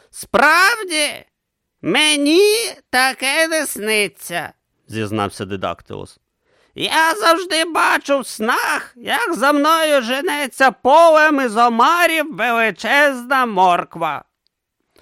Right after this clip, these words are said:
Я маю на увазі метафоричний сон, учителю, —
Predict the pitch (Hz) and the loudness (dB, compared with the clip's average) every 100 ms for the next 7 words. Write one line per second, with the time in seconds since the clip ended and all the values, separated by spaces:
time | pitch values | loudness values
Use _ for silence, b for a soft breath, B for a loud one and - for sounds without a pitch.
0 | B B B B 214 349 349 349 339 339 | B B B B 2 4 6 2 2 2
1 | 339 339 320 320 294 302 311 339 359 339 | 2 2 0 0 -2 -2 -2 -2 0 -2
2 | 254 - 233 196 - 269 220 214 - 277 | -4 -6 -6 -4 0 2 2 0 -2 0
3 | 254 185 139 90 | 0 0 -6 -8